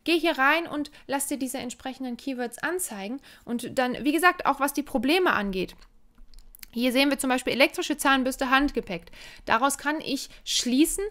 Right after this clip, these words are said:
da fragt sich jemand, ist es erlaubt, wenn ich im Flugzeug sitze, kann ich dann eine elektrische Zahnbürste mit ins Handgepäck nehmen, zum Beispiel. Oder gibt es elektrische Zahnbürsten, die ich da,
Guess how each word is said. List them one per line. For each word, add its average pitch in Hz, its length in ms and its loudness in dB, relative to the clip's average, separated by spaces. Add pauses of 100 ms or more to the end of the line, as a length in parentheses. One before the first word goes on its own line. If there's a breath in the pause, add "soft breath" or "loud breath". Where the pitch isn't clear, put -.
(260 loud breath)
da 247 260 4
fragt 262 400 4
sich 339 160 0
jemand, 339 400 2 (140 loud breath)
ist - 240 2
es 294 140 -4
erlaubt, 208 680 2
wenn 269 220 2
ich - 300 -8
im 208 160 -4
Flugzeug 247 580 0
sitze, 226 400 -2
kann 320 260 -2
ich - 160 -6
dann 262 200 -2
eine 220 240 -4
elektrische 247 480 -4
Zahnbürste 277 560 -2
mit 247 160 -2
ins 240 160 -6
Handgepäck 240 480 -6
nehmen, 180 280 -8
zum 226 140 0
Beispiel. 208 460 0
Oder 254 400 8 (320 loud breath)
gibt 285 200 0
es 254 120 -4
elektrische 240 480 -2
Zahnbürsten, 233 580 -2
die 214 120 -6
ich 208 100 -10
da, 208 280 0